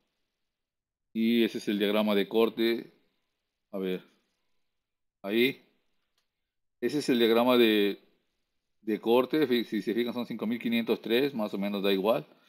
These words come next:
Y el momento, el momento alrededor del eje Z, pues sería seis mil trescientos ochenta y uno.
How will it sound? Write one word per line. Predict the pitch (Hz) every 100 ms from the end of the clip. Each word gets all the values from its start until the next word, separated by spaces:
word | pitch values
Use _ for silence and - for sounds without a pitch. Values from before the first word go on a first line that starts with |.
| - _ _
Y | 123 127
el | 117
momento, | 110 110 131 147 147 151 156 - _ _ _ _ _ _ _ _ _ _ _ _ _ _ _ _ _ -
el | 104
momento | 98 110 123 127
alrededor | 113 104 117 127
del | 135
eje | 135 135
Z, | - 131 131 143
pues | 123 104
sería | 110 101 104 107 104 101 - _ _ _ _ _ _
seis | 110 101
mil | 110
trescientos | 117 104 113 107
ochenta | 107 110 107 113
y | 110
uno. | 127 135 131 131 _